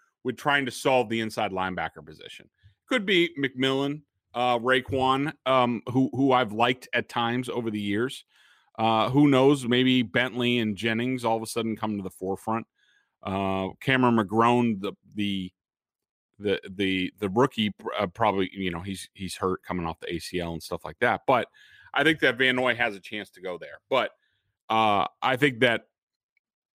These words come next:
those are two really experienced guys. Judon, there's a little bit of a fear of, he kind of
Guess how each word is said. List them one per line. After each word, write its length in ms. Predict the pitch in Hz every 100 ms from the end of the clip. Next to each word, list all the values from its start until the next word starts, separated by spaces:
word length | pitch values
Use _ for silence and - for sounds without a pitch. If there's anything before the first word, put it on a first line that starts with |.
| 113
those 220 | 135 131
are 60 | 120
two 200 | - 143
really 300 | 113 131 123
experienced 580 | - - 123 113 95 -
guys. 420 | 110 110 107 95
Judon, 680 | - 127 127 123 117 113 104
there's 160 | 92
a 20 |
little 280 | 98 113 120
bit 140 | 107 113
of 120 | 101
a 40 |
fear 420 | - - 107 104
of, 540 | 104 92 90 87 82 - _ _ _ _ _
he 80 | 143
kind 240 | 156 175
of 140 | 156